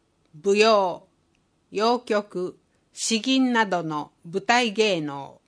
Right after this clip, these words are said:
資格要件、主に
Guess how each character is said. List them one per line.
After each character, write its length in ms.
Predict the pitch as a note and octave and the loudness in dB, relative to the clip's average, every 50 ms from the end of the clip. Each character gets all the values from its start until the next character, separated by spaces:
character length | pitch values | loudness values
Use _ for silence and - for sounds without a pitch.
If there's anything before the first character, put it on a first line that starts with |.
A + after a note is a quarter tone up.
| _ _ _ _ _ _ _ _ _ _ _ _ _ _ _ _ _ _ _ _ | _ _ _ _ _ _ _ _ _ _ _ _ _ _ _ _ _ _ _ _
資 220 | - - - - - | -16 -14 -10 -4 0
格 320 | B3 B3+ B3+ - C4+ B3+ | 0 0 0 0 -4 -4
要 240 | B3 A#3+ A#3+ A3 F#3 | -2 0 0 -2 -2
件、 400 | - - G3 G3+ C#3+ B2+ A2 _ _ _ _ _ _ _ _ _ _ _ _ _ _ _ _ _ _ - | -4 -8 -8 -8 -8 -10 -14 _ _ _ _ _ _ _ _ _ _ _ _ _ _ _ _ _ _ -4
主 300 | G#3+ B3 B3+ B3 A3+ F#3+ | 0 0 2 2 0 -2
に 320 | E3+ E3 D#3 D#3 E3 _ | -2 -4 -6 -6 -8 _